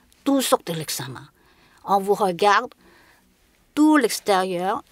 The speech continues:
le pouls, les mains, la langue, les yeux, toutes les expressions du corps, la forme des points.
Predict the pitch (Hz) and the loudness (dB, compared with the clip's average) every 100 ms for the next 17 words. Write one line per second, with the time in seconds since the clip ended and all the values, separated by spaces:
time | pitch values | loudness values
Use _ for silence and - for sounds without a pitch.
0 | _ - 196 180 - 254 254 247 196 196 | _ -2 -2 -2 -6 -4 0 2 2 2
1 | 202 208 226 208 185 208 226 220 214 190 | 4 4 4 4 6 10 10 10 6 -2
2 | 180 175 208 220 - - - - - _ | -4 2 8 8 8 -10 -20 -20 -20 _
3 | _ _ _ _ - 302 294 285 262 214 | _ _ _ _ 4 6 6 6 4 4
4 | 196 175 156 _ _ _ _ _ _ _ | 4 2 -4 _ _ _ _ _ _ _
5 | _ - - _ 202 - - 220 202 214 | _ -20 -20 _ -10 -10 0 2 2 -2
6 | 202 190 - 240 240 233 269 - _ - | -4 -8 4 6 6 4 -4 -20 _ -20
7 | - - _ _ _ _ _ _ _ _ | -20 -20 _ _ _ _ _ _ _ _
8 | - 196 202 185 - - 240 233 226 208 | -4 2 4 4 2 6 8 8 6 4
9 | - - 240 233 | 4 0 2 0